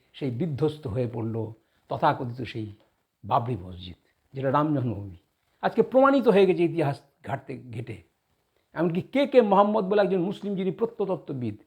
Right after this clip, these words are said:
তিনিও বলেছেন যে ওটা একটা মন্দির ছিল এবং তার যে মন্দিরের কাঠামো পাওয়া গেছে এবং তার উপরে মন-, মসজিদ নির্মাণ হয়েছিল।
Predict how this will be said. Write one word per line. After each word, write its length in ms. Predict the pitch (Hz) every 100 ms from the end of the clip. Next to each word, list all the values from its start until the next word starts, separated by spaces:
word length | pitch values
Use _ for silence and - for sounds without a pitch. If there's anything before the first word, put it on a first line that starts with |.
| _ _ _ _ _ -
তিনিও 260 | 294 339 277
বলেছেন 420 | 202 143 117 82 - _ _ _ _ _ _ -
যে 80 | 147
ওটা 380 | 156 139 - - _ _
একটা 180 | 151 -
মন্দির 380 | 135 160 170 180
ছিল 160 | - 190
এবং 160 | 196 175
তার 260 | 156 139
যে 80 | 139
মন্দিরের 420 | 135 143 143 131
কাঠামো 380 | 120 139 139 147
পাওয়া 240 | 151 151
গেছে 260 | 151 180 233
এবং 140 | 190
তার 240 | 165 131 131
উপরে 200 | 127 135
মন-, 240 | 117 123 123 _ _ 139
মসজিদ 380 | 156 117 127
নির্মাণ 320 | 110 107 107 107
হয়েছিল। 280 | 98 -